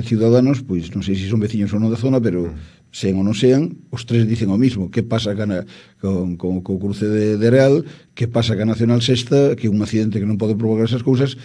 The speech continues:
Speaker 1: e que outro dice que cortemos a rúa,
Speaker 2: Mm.
Speaker 1: que tomemos, eh, eh, que fagamos algo, que fagamos a guerra. Bueno, eu estou de acordo con, con eles, o que pasa que hai que facer a guerra dunha forma, funciona mellor as guerras de guerrilla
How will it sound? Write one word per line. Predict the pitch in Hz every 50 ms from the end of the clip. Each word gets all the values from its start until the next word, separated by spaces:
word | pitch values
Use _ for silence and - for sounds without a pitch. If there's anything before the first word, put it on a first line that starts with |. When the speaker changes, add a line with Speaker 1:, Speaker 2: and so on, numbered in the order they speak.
| - - - - _ _
Speaker 1:
e | 104 101
que | - 101 98 98 98 98
outro | 95 104 120 117 107 110
dice | 113 120 120 117 113
que | 95 104 101
cortemos | 95 - 104 87 - - 143 139 135 131 120 104 120
a | 117 113 117
rúa, | 117 127 143 139 135 135 135 127 127 123
Speaker 2:
Mm. | 120 -
Speaker 1:
que | 120 104 95
tomemos, | - 113 110 117 120 117 117 113 117
eh, | 113 104 101 98 95 95 - - - - - - _
eh, | - 95 92 87 87 87 80 80
que | 92 - 113
fagamos | 113 127 - - 135 127 117 117
algo, | 117 98 73 73 76 76 -
que | 107 95 98
fagamos | - 120 110 117 110 107 104 -
a | 95 90
guerra. | 85 67 67 76
Bueno, | 73 95 117 95 95 95 - -
eu | 113 120
estou | 117 - 117
de | 110 104
acordo | 101 101 98 98 98 87
con, | 95 87 90 98 - - - - - - - _ _
con | - 120 120
eles, | 131 131 131 139 123 -
o | 95
que | 85 95 98
pasa | 98 95 117
que | 113 113
hai | 113
que | 113 110
facer | 107 110 107
a | 110
guerra | 113 113 110 120 120 120 117 - - - - -
dunha | - - 117 107 101
forma, | 98 - 123 113 117 117 117 113 117
funciona | - - 117 117 120 156 143 139
mellor | 127 123 120 135 123 117 101
as | 98
guerras | 101 123 127 117 120 117 101
de | 123 117 113
guerrilla | 104 113 120 117 113 120 120